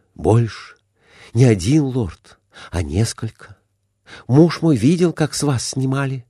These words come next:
рассказывала Глоткова и тут же прибавила: «С меня тоже много фотографий снято. С меня снял даже один немецкий владетельный принц, он наш знакомый, снял, и я теперь у него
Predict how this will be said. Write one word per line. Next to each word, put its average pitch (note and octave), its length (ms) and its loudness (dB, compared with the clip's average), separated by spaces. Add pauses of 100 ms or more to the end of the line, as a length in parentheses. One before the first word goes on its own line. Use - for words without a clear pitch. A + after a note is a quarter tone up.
(500)
рассказывала D#2+ 680 0
Глоткова A#2+ 440 2
и G2+ 40 0
тут G#2 220 -4
же G2 120 -2
прибавила: C#2 600 -4 (480)
«С - 140 -2
меня A2+ 300 6
тоже F2+ 320 -2
много A#2+ 320 -2
фотографий C3 640 -8
снято. C3+ 440 -10 (440)
С - 140 -6
меня A#2+ 220 6
снял A#2 320 0
даже G#2 240 2
один G2+ 260 0
немецкий A2 560 0 (200)
владетельный F#2+ 680 2
принц, - 480 -8 (220)
он G2+ 120 0
наш D2 200 -2
знакомый, A#2+ 720 -6 (320)
снял, F2+ 560 -8 (420)
и F2 80 -6
я E2 140 -2
теперь E2 320 -4
у F#2 60 -2
него G#2+ 440 -4